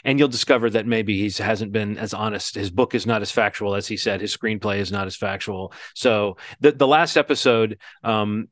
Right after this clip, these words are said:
ha-, is, is, I have not seen yet, but I think that's the one where we'll find out, like,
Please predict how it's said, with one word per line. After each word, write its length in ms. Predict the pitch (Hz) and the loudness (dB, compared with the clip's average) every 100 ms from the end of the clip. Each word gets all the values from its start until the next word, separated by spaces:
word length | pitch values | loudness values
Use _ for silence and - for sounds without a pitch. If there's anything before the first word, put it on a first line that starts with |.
| - | -4
ha-, 300 | 110 110 110 | -2 0 -2
is, 400 | 117 110 98 - | -2 -2 -2 -4
is, 320 | 127 104 - | -4 -4 -4
I 80 | - | -2
have 100 | 120 | 0
not 140 | 117 - | 0 -2
seen 240 | 131 110 | -2 0
yet, 200 | 98 85 | -2 -2
but 120 | 117 | -2
I 40 | 110 | -2
think 160 | 127 | -2
that's 200 | 120 110 | 0 0
the 100 | - | -2
one 160 | 104 101 | -4 -4
where 140 | 95 | -2
we'll 160 | 104 98 | -2 -2
find 260 | - 101 | -2 -2
out, 160 | 95 95 | -2 -6
like, 260 | 90 - | -8 -14